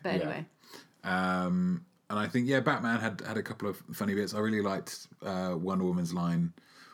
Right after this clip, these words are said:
Speaker 2: when Batman's working on his tank thing and she walks in and he's like, "Oh, I spent millions of dollars on my security system." She's just very offhand, like, "Oh, yeah, it looked expensive."
Speaker 1: Yeah.
Speaker 2: That's a nice line.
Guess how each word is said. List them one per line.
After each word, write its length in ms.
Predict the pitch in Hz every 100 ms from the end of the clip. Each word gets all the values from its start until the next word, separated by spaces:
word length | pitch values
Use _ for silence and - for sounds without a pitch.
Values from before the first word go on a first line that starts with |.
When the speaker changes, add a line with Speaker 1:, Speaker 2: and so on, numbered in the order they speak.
| -
Speaker 2:
when 120 | 87
Batman's 380 | 90 85 85 82
working 320 | 90 - 85
on 100 | 82
his 360 | 82 80 - - -
tank 320 | - 87 82
thing 360 | - 82 80 80 - _ _ _ - - - _ 82
and 80 |
she 120 | - 85
walks 320 | 82 82 -
in 80 | 85
and 100 | 82
he's 120 | 85
like, 200 | 85 85
"Oh, 280 | 104 92 87
I 80 | 85 -
spent 360 | - 92 85 - - - 78
millions 400 | 95 95 92 85
of 80 | 82
dollars 260 | 90 85
on 80 | 87
my 80 | 80
security 460 | 78 82 85 85 82
system." 480 | 80 - 80 78
She's 180 | 78 78
just 240 | 78 78 - -
very 240 | - 82 80
offhand, 480 | 80 - 87 80 80
like, 220 | 82 -
"Oh, 120 | 113
yeah, 180 | 107 90
it 80 | 85
looked 180 | -
expensive." 480 | - - 80 - - - _ -
Speaker 1:
Yeah. 220 | 196 190 185
Speaker 2:
That's 180 | -
a 40 | 78
nice 220 | 71 -
line. 160 | -